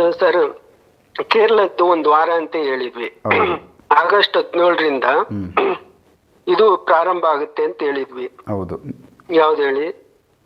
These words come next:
Speaker 2: ಮಳೆ
Speaker 1: ಆ, ಇದು
Speaker 2: ಹೆಚ್ಚಾಗುತ್ತೆ ಅಂತ.
Speaker 1: ಜಮ್ಮು ಕಾಶ್ಮೀರ,
Speaker 2: ಹ್ಮ್.
Speaker 1: ಉತ್ತರಾಖಂಡ್,
Speaker 2: ಹ್ಮ್.
Speaker 1: ಮಧ್ಯಪ್ರದೇಶ, ಗುಜರಾತ್,
Speaker 2: ಹ್ಮ್.
Speaker 1: ಆನ್-,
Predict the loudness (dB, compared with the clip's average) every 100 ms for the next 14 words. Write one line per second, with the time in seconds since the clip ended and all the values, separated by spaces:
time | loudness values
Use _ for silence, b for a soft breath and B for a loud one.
0 | _ _ _ 2 4 4 4 2 2 0
1 | 0 -2 -6 -4 0 2 2 0 -2 -4
2 | -6 -2 0 0 -2 -4 _ -12 -2 -2
3 | 0 0 0 -2 -4 -4 -8 -10 -8 -8
4 | -12 -20 _ _ -2 0 2 0 2 0
5 | 0 -2 -2 -2 0 0 2 0 0 -6
6 | -6 -8 -10 -8 -8 -12 -20 _ _ 2
7 | 4 4 2 -2 -10